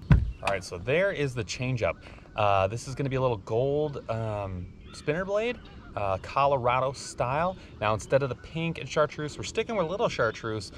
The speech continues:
but we're going with a more natural white. Cloudy day, I like the, uh, the natural slash bronze as an option. And with this thing, thing being a little bit bigger, uh, it might entice some bigger fish.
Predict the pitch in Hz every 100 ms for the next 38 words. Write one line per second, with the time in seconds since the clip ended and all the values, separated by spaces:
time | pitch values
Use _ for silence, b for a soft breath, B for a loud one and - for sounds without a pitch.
0 | B - 113 139 143 143 131 123 117 113
1 | - 101 95 98 87 B - 139 151 151
2 | 143 135 139 131 98 104 117 139 - 127
3 | 120 117 104 101 98 95 95 98 120 131
4 | 131 - 135 127 - - 110 107 117 120
5 | 117 - B B - 95 107 123 135 147
6 | 139 - 92 98 123 147 - 170 - B
7 | B 104 113 135 175 185 160 - 160 143
8 | 131 113 147 120 - - 190 277 170 101
9 | 131 175 B B - 113 113 113 113 113
10 | 135 147 170 156 170 165 156 156 151 -
11 | 202 - -